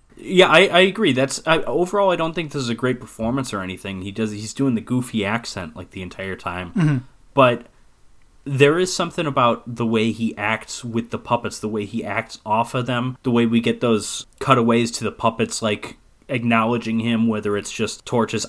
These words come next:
Speaker 1: eyes kinda glowing or, or Blade nodding or something like that. It's reasonably well done.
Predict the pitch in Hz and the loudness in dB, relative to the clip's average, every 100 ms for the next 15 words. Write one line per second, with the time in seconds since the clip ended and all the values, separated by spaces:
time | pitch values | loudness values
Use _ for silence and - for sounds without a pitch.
0 | - 101 104 117 117 - - - 120 107 | -2 0 2 2 2 0 -10 -6 -4 -4
1 | 101 110 110 113 113 113 110 98 90 90 | -4 0 2 2 2 0 -2 -2 -4 -4
2 | 90 90 92 - 110 110 104 101 92 101 | -6 -4 -6 -2 0 0 -2 -6 -6 -4
3 | 107 117 117 117 117 120 120 117 113 110 | -2 -2 -2 -2 -2 -4 -2 0 -2 -2
4 | 120 120 - - 139 143 - - - _ | -4 -4 -6 -6 0 0 -2 -10 -18 _
5 | _ - 170 165 190 175 202 175 156 135 | _ -16 -10 -6 -4 -4 -2 -2 0 0
6 | 151 117 143 95 - | 0 2 0 0 -8